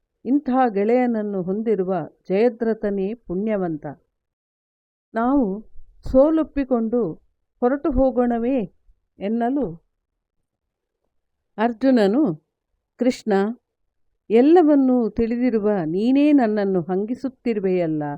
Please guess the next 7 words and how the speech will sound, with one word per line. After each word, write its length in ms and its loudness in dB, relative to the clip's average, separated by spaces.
ಈ 180 2
ಹೇಡಿ 540 2
ನನ್ನೆದುರು 600 -2
ನಿಲ್ಲಲಾರ 640 -2
ಎಂದು 720 -4
ನಿನಗೂ 440 2
ಗೊತ್ತಿದೆ. 600 -2